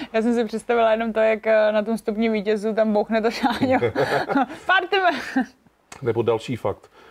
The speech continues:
Speaker 2: že rád házel lidi do bazénu. V tom dokumentu hodí dva lidi do bazénu, jako jo.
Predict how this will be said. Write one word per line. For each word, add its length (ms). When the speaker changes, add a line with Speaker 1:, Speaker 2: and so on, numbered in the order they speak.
Speaker 2:
že 140
rád 220
házel 320
lidi 200
do 60
bazénu. 540
V 120
tom 240
dokumentu 440
hodí 200
dva 160
lidi 160
do 100
bazénu, 480
jako 220
jo. 220